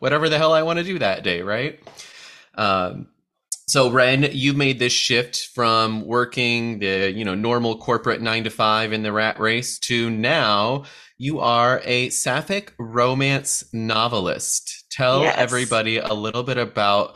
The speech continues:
Speaker 1: what you do today.
Speaker 2: So I write full-time for a living, and I specifically write stories about women loving women. And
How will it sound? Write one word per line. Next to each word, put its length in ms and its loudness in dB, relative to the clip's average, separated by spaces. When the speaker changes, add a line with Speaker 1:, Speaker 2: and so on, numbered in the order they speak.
Speaker 1:
what 400 -2
you 220 0
do 280 -2
today. 540 -4
Speaker 2:
So 220 2
I 420 6
write 320 4
full-time 400 0
for 160 -6
a 80 0
living, 480 -2
and 420 0
I 140 -2
specifically 720 -4
write 420 4
stories 560 2
about 400 0
women 300 -6
loving 320 -4
women. 420 -2
And 420 2